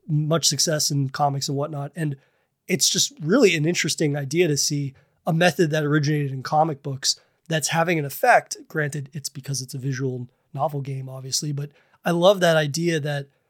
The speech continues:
you have this duo, and it's not just the fact that one is super talented at writing, one is super talented at art, but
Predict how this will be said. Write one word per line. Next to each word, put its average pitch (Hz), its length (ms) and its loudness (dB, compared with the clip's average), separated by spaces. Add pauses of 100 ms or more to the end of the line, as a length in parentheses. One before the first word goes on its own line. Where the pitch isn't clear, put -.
(180)
you 160 160 -2
have 165 260 2
this 156 220 0
duo, 165 520 4
and 156 360 -6
it's 165 200 -4
not 196 220 4
just 151 240 0
the 160 80 -4
fact 147 460 -6
that 147 280 -6 (360)
one 160 260 6
is 156 140 4
super 160 260 0
talented 147 400 -2
at 143 80 -4
writing, 143 380 -6
one 147 180 -2
is 143 100 -4
super 147 200 -4
talented 143 400 -8
at 131 80 -12
art, 165 280 4
but 156 160 -4